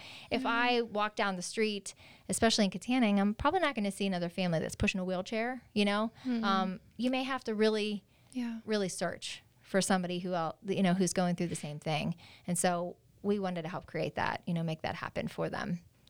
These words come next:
Speaker 2: Yeah. Every time I hear your story, so, uh, the first time I heard it was actually at a women's breakfast, like, the full story. Like,
Speaker 1: Yeah.
Speaker 2: I knew you, but the full story. And I'll,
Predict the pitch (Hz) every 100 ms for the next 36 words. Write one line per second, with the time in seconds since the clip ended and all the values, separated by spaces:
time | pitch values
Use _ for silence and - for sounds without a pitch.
0 | - 233 226 214 - _ _ _ - -
1 | 240 277 302 262 226 202 185 190 - 160
2 | 165 202 - - 196 196 - - - 240
3 | 233 233 - 254 208 196 175 196 185 -
4 | 185 175 180 180 170 180 - - _ 190
5 | 202 - 226 - - - 226 208 220 -
6 | 233 196 190 185 - 87 - 220 247 247
7 | 254 262 285 262 196 202 180 208 208 -
8 | 190 - 170 165 - 196 190